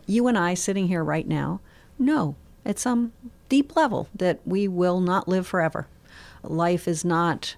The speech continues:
open-ended, that we have a certain amount of time left. And it appears from much of the research we've done that people are really good at monitoring that across,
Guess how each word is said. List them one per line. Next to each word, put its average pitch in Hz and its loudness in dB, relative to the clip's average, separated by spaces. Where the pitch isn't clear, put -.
open-ended, 156 0
that 151 -2
we 170 2
have 165 -2
a 165 0
certain 190 -2
amount 180 0
of 160 -8
time 175 -2
left. 170 -2
And 185 0
it 196 2
appears 190 -2
from 165 0
much 175 0
of 170 -2
the 156 0
research 170 -2
we've 254 2
done - 0
that - -6
people 196 -4
are 185 0
really 175 0
good 202 2
at 180 0
monitoring 160 0
that 131 -4
across, - -6